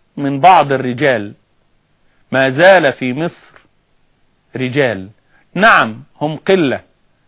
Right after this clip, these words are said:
ولكن ما زال هناك رجال.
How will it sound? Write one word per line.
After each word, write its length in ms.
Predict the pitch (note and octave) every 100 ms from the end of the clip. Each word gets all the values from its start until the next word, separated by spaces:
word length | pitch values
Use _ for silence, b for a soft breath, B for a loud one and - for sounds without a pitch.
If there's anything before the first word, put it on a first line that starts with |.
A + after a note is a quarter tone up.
| _ -
ولكن 600 | A#2 D3 D3+ - C3+ A#2 -
ما 200 | A#2 A#2+
زال 300 | A#2+ E3 B2+
هناك 420 | A2 A#2+ C3+ -
رجال. 420 | G#2 G#2 G#2+ F#2+